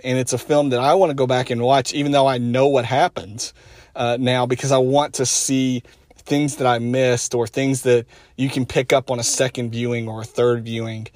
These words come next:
Uh, and, and I think when you have a, a good murder mystery film,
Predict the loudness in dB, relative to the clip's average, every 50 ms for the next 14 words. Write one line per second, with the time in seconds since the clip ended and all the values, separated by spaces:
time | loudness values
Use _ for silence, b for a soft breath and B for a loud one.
0 | b b b b b b -12 -10 -10 -10 -10 -10 -12 -12 -10 -6 -4 -2 -2 0
1 | 0 0 0 2 2 0 0 2 2 2 2 2 0 -4 -6 _ -20 _ _ _
2 | -6 -4 -4 -4 -2 0 2 4 6 6 6 4 2 -2 b b b b b b
3 | b 0 2 4 4 4 2 0 0 0 -2 -2 -4 -6 -6 -6 -6 -6 -4 -2
4 | 0 2 2 2 2 0 -2 -8